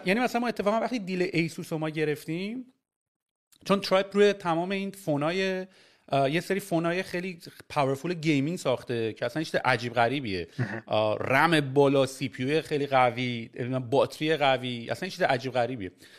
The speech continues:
Speaker 1: اه، و بعد ترایب رو همه اینا پرینستالده به عنوان کامیونیتی ایسوس. اه، و
Speaker 2: مهم.
Speaker 1: موقعی که ما داشتیم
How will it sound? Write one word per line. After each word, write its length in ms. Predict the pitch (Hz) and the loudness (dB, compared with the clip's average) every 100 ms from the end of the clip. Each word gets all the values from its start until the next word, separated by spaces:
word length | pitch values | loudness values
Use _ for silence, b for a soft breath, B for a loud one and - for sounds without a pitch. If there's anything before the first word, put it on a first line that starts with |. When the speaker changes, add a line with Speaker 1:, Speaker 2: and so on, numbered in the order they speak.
| B B | B B
Speaker 1:
اه، 320 | - 131 135 135 | 2 4 4 4
و 120 | 156 | 6
بعد 240 | 165 202 - - | 6 4 2 -4
ترایب 280 | - 202 214 | 4 4 4
رو 100 | 214 | 2
همه 160 | 185 | 0
اینا 140 | 190 208 | -2 -6
پرینستالده 760 | - 185 165 - 185 208 214 | -4 -4 -4 0 2 4 2
به 100 | 180 | 2
عنوان 200 | 165 180 | 0 -2
کامیونیتی 680 | 202 - 170 165 156 147 202 | -2 -4 0 2 0 0 0
ایسوس. 580 | 160 147 - 127 - - _ b b b b b | 2 0 -4 -8 -8 -16 _ b b b b b
اه، 460 | 147 147 147 143 - 139 | 2 6 6 4 2 4
و 320 | 160 156 151 | 8 8 6
Speaker 2:
مهم. 160 | 101 - _ - | 2 -8 _ -2
Speaker 1:
موقعی 360 | 156 170 180 | 2 4 2
که 380 | 208 233 214 208 170 | 0 2 2 2 0
ما 140 | 170 | 0
داشتیم 540 | 165 156 175 170 165 | 0 -4 -4 -4 -4